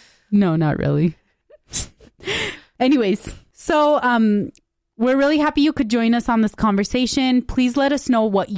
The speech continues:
you think about this topic. You can find us on Instagram and Facebook. Our handle is at Bundle of Hers. Please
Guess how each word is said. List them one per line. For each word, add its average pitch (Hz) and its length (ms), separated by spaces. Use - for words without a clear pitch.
you 233 220
think 254 260
about 180 280
this 170 180
topic. 175 520
You 208 180
can 226 180
find 220 220
us 214 120
on 190 140
Instagram 190 600
and 180 140
Facebook. 170 640
Our 226 140
handle 233 400
is 247 280
at 208 320
Bundle 196 380
of 196 120
Hers. 175 520
Please 220 480